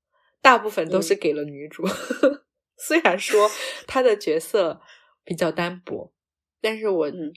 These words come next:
Speaker 1: 我反而能够从赵今麦的身上看出她对于男主情绪的，就是爱意的波动和递增这种。当然这个十五分可能大部分都是给了男女主选择是否贴脸这个分数上面。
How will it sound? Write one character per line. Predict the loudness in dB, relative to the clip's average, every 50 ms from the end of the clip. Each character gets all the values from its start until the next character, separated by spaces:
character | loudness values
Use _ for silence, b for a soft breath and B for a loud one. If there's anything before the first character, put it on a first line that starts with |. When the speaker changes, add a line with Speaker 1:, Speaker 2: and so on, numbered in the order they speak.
| _ _
Speaker 1:
我 | 2 2
反 | 4 4 2 2
而 | 0 -4
能 | -6 -6 -8 -8 0
够 | 4 6 6 6
从 | 4 2 -8 -8 -8 -8 -10 -12 b b b b b b b b b _ _
赵 | -2 -2 -2 -2
今 | -2 -4 -4
麦 | -2 -2 0 2
的 | 2 2 0
身 | -2 -8 -10 -6
上 | -4 -4 -4 -4 -6 -8
看 | -10 -8 -6 -6 -8
出 | -6 -8 -8
她 | -8 -4 -6 -6
对 | -2 -2 -2 -2
于 | -2 -2 -4 -8
男 | -8 -10 -12 -10 -12 -14
主 | -10 -6 -6 -6 -6 -6 -12 _ _ _ _ _ _ _ _
情 | -12 -10 -10 -12 -12
绪 | -14 -10 -6 -6 -6
的， | -6 -6 -8 -8 -10 -14 -14 _
就 | -10 -10 -8
是 | -10 -8
爱 | -4 -2 0 0
意 | 0 -2 -4 -6
的 | -4 -4 -4
波 | -4 -2 -2 -2 0
动 | 0 -2 -4 -6
和 | -6 -10 -12 -12
递 | -10 -10 -10 -10
增 | -10 -10 -16 -16 -16 -18 -16
这 | -12 -12 -12
种。 | -8 -10 -12 -12 _ _ _ _ _
当 | 0 0 0
然 | 0 -2 0
这 | 6 6
个 | 6
十 | 6 6 2 -2
五 | -2
分 | 0 -2 -6
可 | -6 -6 -10
能 | -10 -4
大 | 0 2 2
部 | 2 0
分 | -4 -10 -8 -6
都 | -6 -8
是 | -4 -4 -6
给 | -2 _ 0 0 0
了 | -2 -8 -10 B B B B B B
男 | -6 -4 -4 -4
女 | -6
主 | -4 -6 -6
选 | -4 -4 -6 -6
择 | -4 -8 -8
是 | -6 -8 -4
否 | 0 0 -2
贴 | -2 -4 -2 -2 2
脸 | 2 2 0 0
这 | -4 -6 -6
个 | -6 -8
分 | -10 -12 -10
数 | -10 -10
上 | -10 -10 -12 -14
面。 | -14 -18 -20